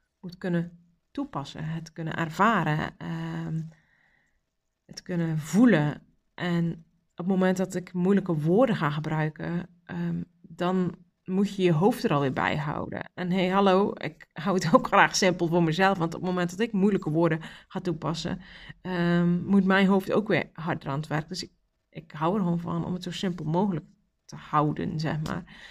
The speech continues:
En ja, da-, daarin, ehm, daarin kan ik soms ook gewoon niet zo goed de verbinding vinden met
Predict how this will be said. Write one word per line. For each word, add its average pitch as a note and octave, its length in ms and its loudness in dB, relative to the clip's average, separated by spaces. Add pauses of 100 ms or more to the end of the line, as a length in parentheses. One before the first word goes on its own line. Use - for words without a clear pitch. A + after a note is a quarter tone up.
(380)
En - 480 -4 (960)
ja, E3 360 -4
da-, - 220 -8
daarin, F3+ 680 0 (260)
ehm, F3 600 -4 (2500)
daarin G#3+ 320 -4
kan F#3 140 -2
ik F#3 180 -6
soms - 360 -8 (420)
ook G3 200 -8
gewoon F3 220 -2
niet E3+ 120 2
zo E3+ 100 -8
goed E3 180 -8 (120)
de D#3+ 120 -8
verbinding D#3+ 680 0 (360)
vinden E3 440 2
met D#3+ 300 0